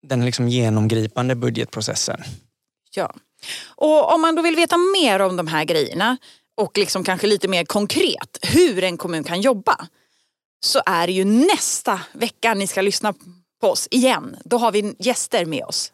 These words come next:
Speaker 1: Just det, för haha, ni kanske trodde att vi var helt vilse i pannkakan, men det är vi inte. Utan vi är ju så, eh, snälla. <laughs> Vi, vi har ju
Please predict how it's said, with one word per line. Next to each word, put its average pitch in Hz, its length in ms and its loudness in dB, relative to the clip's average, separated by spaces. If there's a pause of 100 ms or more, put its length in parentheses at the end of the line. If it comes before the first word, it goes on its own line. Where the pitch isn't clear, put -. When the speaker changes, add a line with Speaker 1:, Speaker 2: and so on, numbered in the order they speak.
(160)
Speaker 1:
Just 147 240 0
det, 113 220 0
för 147 80 4
haha, 147 540 0
ni 156 100 0
kanske 180 240 0
trodde 180 220 4
att 170 100 2
vi 165 140 4
var 170 100 4
helt 226 480 2 (140)
vilse 190 360 -2
i 147 40 2
pannkakan, 143 680 0
men 131 140 0
det 180 100 2
är 185 80 4
vi 185 80 2
inte. 143 300 0 (1000)
Utan 151 420 2 (440)
vi 170 400 2
är 147 280 2
ju 143 160 -2
så, 139 600 0 (360)
eh, 135 380 0 (880)
snälla. 139 580 -2 (640)
<laughs> - 680 -8
Vi, 185 260 2
vi 165 300 2
har 160 240 2
ju 156 460 2